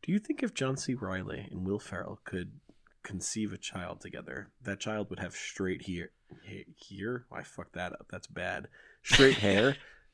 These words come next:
Speaker 1: The ultimate irony of all ironies, that their child would come out and have hair straight as the day is long.
Speaker 2: <laughs> Yeah, I think he'd probably be short, kinda fat, you know, not, like, fat, but it's chubby.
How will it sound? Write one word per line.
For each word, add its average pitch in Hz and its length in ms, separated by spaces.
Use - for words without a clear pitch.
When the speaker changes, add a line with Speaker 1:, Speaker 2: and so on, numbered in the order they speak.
Speaker 1:
The 110 280
ultimate 110 340
irony 98 400
of 98 140
all 92 160
ironies, 90 460
that 92 100
their 90 100
child 90 400
would 95 100
come 90 140
out 87 260
and 92 140
have 87 380
hair 90 340
straight 92 460
as 87 120
the 90 100
day 87 200
is 90 180
long. 87 440
Speaker 2:
<laughs> - 220
Yeah, 156 160
I 131 40
think 180 200
he'd 175 180
probably 151 340
be 123 340
short, - 560
kinda 135 240
fat, 131 380
you 123 80
know, 117 80
not, 127 340
like, 113 140
fat, 127 380
but 120 100
it's - 120
chubby. 135 540